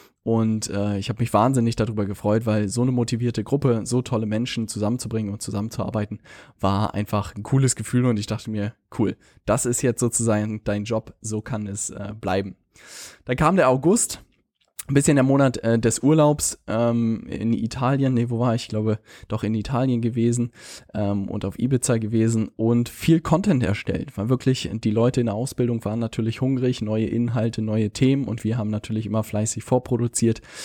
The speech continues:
äh, Woche für Woche, Monat für Monat, sodass wir viel hinter der Kamera standen, viel aufgenommen haben, ähm, und uns wirklich ein bisschen eingeschlossen haben.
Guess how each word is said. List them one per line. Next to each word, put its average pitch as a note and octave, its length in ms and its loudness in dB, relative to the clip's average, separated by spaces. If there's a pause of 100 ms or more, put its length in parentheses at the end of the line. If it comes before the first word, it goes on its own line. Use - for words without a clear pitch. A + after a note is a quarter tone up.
(200)
äh, G#2+ 300 0
Woche A#2 200 2
für G#2 200 -4
Woche, A2+ 260 0 (100)
Monat G#2+ 360 0
für G2+ 100 -4
Monat, A2 400 0
sodass G2+ 300 -4
wir G#2 60 -4
viel A#2 300 2
hinter G#2+ 400 -2
der G2 160 -4
Kamera C3+ 440 2
standen, A#2 420 -2
viel B2+ 240 0
aufgenommen A2+ 640 0
haben, A2 380 -4 (500)
ähm, G2+ 560 2
und G2+ 160 -2
uns G#2 160 -2
wirklich G#2+ 220 0
ein G#2 80 -2
bisschen G2+ 420 0
eingeschlossen G#2+ 800 -4
haben. G2+ 300 -14